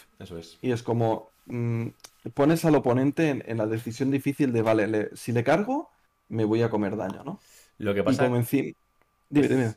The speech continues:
Speaker 1: que con esa, por ejemplo, con los Tangors, lo que ocurría es que realmente, aunque me metieras las tres mortales, luego no me matabas.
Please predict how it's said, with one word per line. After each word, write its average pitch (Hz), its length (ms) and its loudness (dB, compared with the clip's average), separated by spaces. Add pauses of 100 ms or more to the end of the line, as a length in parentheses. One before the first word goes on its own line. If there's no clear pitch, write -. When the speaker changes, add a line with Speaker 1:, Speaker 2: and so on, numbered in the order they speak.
Speaker 1:
que 107 100 -16
con 104 160 -4
esa, 131 340 -4
por 107 80 -4
ejemplo, 107 240 -4
con 92 100 -2
los 90 140 -6
Tangors, 120 580 -8
lo 101 160 -4
que 98 60 -4
ocurría 92 360 -4
es 123 80 -6
que 120 100 -8
realmente, 95 680 -4
aunque 92 260 -8
me 85 80 -10
metieras 101 320 -6
las 110 160 -6
tres - 460 -10
mortales, 90 540 -6
luego 101 220 -4
no 98 80 -4
me 92 60 -4
matabas. 80 580 -8